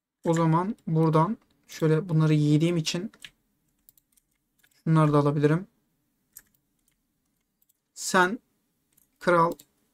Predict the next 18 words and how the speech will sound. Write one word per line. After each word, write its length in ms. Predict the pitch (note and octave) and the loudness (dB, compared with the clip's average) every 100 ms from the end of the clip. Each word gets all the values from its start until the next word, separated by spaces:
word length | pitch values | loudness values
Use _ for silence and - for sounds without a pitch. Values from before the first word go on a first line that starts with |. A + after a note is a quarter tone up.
| _ _ _ - | _ _ _ -6
bizi 300 | D#3+ D#3+ E3 | -2 0 0
koruyabilirsin 920 | E3+ E3 E3+ D#3+ E3 E3+ - D3+ D#3 - _ D#3 | 2 4 4 4 2 0 0 0 0 -6 _ -4
gidene 360 | D3+ D3 C#3+ | 2 2 2
kadar. 420 | D3 C#3+ D#3 - _ _ _ _ _ _ _ _ _ _ _ _ _ _ _ _ _ _ _ _ _ | 0 -2 -4 -6 _ _ _ _ _ _ _ _ _ _ _ _ _ _ _ _ _ _ _ _ _
Sen 340 | - - E3 | -8 -2 0
de 60 | D#3 | 2
geliyorsun 380 | C#3+ C#3 C#3+ D#3 | 2 0 -2 -4
Sentinel. 540 | D3+ D3+ - D#3 E3+ - _ _ _ | -2 -2 0 -2 -2 -8 _ _ _
Şimdi 380 | - - E3+ D3+ | -8 -2 0 0
siz 480 | D3 F3 F3 - - _ _ _ - | 0 -2 -2 -6 -18 _ _ _ -2
grup 280 | E3 G3+ - | 0 0 -2
halinde 480 | - D#3 D3 D3+ F3 | 2 4 4 2 0
koşuyorsunuz. 840 | - D3+ D#3 D3 - D#3 G3 - _ _ _ _ _ _ _ _ _ _ _ _ _ _ _ _ _ _ _ _ - | -2 -2 0 -2 -2 -4 -6 -14 _ _ _ _ _ _ _ _ _ _ _ _ _ _ _ _ _ _ _ _ -4
Koşun. 320 | F3+ D#3+ D#3 - - - _ _ _ _ _ _ _ _ _ _ _ - | -2 -2 -6 -8 -18 -18 _ _ _ _ _ _ _ _ _ _ _ 0
Nereye 260 | F3 F3 | 2 2
koşuyorsunuz 640 | D#3 D3+ - D3+ - D3+ D3 | 0 -2 -2 -6 -2 -2 0
biliyor 220 | D#3+ F#3 | -2 -2
musunuz? 500 | D#3 - C#3+ C#3+ - | -4 -4 -6 -6 -16